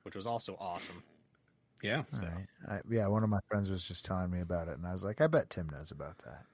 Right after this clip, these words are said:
Speaker 1: Yep, I know
Speaker 2: Yeah.
Speaker 1: about it. I've been there. It's fun time. <laughs>
Speaker 2: Tim, are you, are you going this summer?
Speaker 1: Uh, it's online this summer.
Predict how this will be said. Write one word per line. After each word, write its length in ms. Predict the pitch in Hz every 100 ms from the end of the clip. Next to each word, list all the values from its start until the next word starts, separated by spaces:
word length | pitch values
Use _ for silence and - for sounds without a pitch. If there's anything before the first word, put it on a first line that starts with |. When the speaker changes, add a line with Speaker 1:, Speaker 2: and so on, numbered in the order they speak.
| -
Speaker 1:
Yep, 160 | 156 - _ _ -
I 100 | 127
know 120 | 117
Speaker 2:
Yeah. 60 | 104
Speaker 1:
about 220 | 98 95
it. 80 | 101 - -
I've 140 | 123
been 180 | 113 107
there. 200 | 107 107 - _ -
It's 140 | 165
fun 240 | - 160 143
time. 340 | 135 117 113 - -
<laughs> 180 | - -
Speaker 2:
Tim, 220 | - 170
are 80 | 147
you, 320 | 139 139 131
are 120 | 127 127
you 120 | 117
going 280 | 120 120 113
this 120 | 104
summer? 300 | 113 127 214 - _ _ _ _ _ _ _ _ _ _ _ _ _ _ _ _ _ _ _ _ _ _ 113
Speaker 1:
Uh, 240 | 101 95
it's 120 | 92
online 380 | 101 101 92 85
this 120 | 85 -
summer. 300 | 87 85